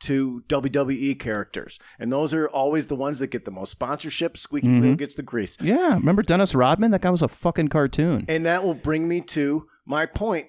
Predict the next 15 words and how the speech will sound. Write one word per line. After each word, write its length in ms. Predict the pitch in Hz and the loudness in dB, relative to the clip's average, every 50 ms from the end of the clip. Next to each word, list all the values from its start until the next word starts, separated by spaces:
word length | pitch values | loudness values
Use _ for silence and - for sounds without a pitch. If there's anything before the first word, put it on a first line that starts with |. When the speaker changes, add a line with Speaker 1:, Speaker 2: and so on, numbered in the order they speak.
| - | -8
Speaker 1:
is 220 | - 143 131 117 - | -6 -6 -6 -4 -2
that 340 | 139 135 135 135 - _ _ _ - | -2 -2 -2 -2 -4 _ _ _ -8
I 500 | 120 135 151 165 185 202 214 220 214 190 _ _ _ _ _ _ - | -4 -2 0 0 0 0 -2 -4 -6 -10 _ _ _ _ _ _ -8
am 320 | - 135 127 123 120 110 - _ | -8 -6 -6 -6 -8 -8 -10 _
thoroughly 420 | - 151 151 160 175 175 175 170 165 | -2 0 2 2 2 2 2 0 0
enjoying 600 | 156 143 123 113 143 139 139 139 127 120 107 95 | -2 -4 -2 -2 -2 -2 -2 -4 -4 -6 -8 -10
Drake 540 | 98 107 104 113 117 131 151 151 - - - _ _ _ _ _ _ _ _ _ _ _ _ _ | -10 -8 -6 -4 -2 -2 -2 -4 -8 -18 -20 _ _ _ _ _ _ _ _ _ _ _ _ _
sitting 400 | - - - 160 160 160 160 160 | -16 -8 -2 -2 0 0 0 0
on 140 | 160 156 | -2 -2
the 80 | 147 135 | -2 -6
sidelines 800 | - - 139 123 127 131 123 131 123 120 120 120 113 - - - _ _ _ _ - | -4 -4 -2 -2 -2 -2 -2 -4 -6 -6 -6 -8 -8 -10 -12 -18 _ _ _ _ -10
for 100 | - 127 | -8 -6
the 100 | 117 127 | -6 -6
Toronto 440 | - - 135 131 127 135 143 139 139 | -6 -4 -4 -4 -2 -2 -2 -2 -2
Raptors 680 | 131 123 120 117 117 110 - - 110 104 98 - - | 0 0 0 -2 -2 -4 -4 -4 -4 -4 -4 -6 -10